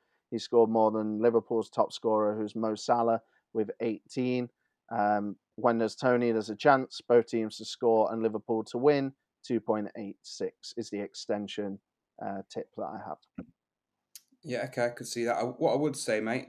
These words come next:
Speaker 2: is I don't think Toney will score this weekend.
Speaker 1: Why?
Speaker 2: Because, and I was, um,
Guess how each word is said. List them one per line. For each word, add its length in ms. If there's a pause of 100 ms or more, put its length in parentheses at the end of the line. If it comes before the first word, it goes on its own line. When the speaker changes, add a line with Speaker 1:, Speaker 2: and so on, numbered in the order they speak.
Speaker 2:
is 280
I 40
don't 300
think 220
Toney 320
will 80
score 440
this 180
weekend. 520 (260)
Speaker 1:
Why? 340
Speaker 2:
Because, 960
and 120
I 140
was, 360
um, 600